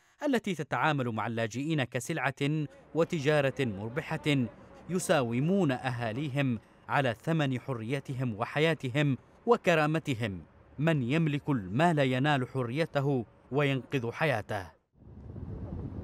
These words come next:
أما اليمنيون وهم من الغالبية الفقيرة المحتجزين لدى تلك العصابات في ليبيا، ومثلهم الآلاف الأفارقة،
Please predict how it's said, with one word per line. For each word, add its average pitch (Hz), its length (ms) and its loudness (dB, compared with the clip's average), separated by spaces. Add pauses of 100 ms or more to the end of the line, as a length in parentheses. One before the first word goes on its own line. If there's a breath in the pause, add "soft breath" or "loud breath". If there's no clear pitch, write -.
(760)
أما 165 240 4
اليمنيون 147 840 0
وهم 139 380 0
من 139 120 2
الغالبية 127 720 -2
الفقيرة 127 680 -4
المحتجزين 127 840 -4
لدى 117 280 -4
تلك - 260 -10
العصابات 120 680 -4
في 110 200 -10
ليبيا، 143 540 -4 (520)
ومثلهم 190 640 4
الآلاف 127 720 -2
الأفارقة، 135 960 -2